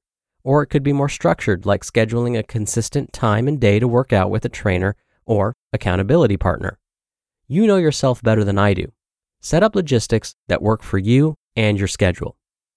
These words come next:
Don't overdo it. Finally, I suspect you may be overdoing it during your one day of working out.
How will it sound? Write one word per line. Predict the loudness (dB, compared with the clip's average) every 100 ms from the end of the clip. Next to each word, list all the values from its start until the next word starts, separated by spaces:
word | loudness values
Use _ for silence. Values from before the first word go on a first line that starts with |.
| _ _ _ _ _ -2
Don't | -2 0
overdo | -2 0 -2 4 4
it. | 4 -2 _ _ _ _ _ _ _ _ _ _
Finally, | -2 0 0 0 0
I | -2
suspect | -4 -10 -2 -2 -2
you | -4 -2
may | 0 0
be | 0 -2
overdoing | 0 -2 0 2 2 2
it | -2
during | 0 0 0
your | 0 0
one | 0 0
day | 2 2
of | 0
working | -2 -2 -2 0
out. | 0 -2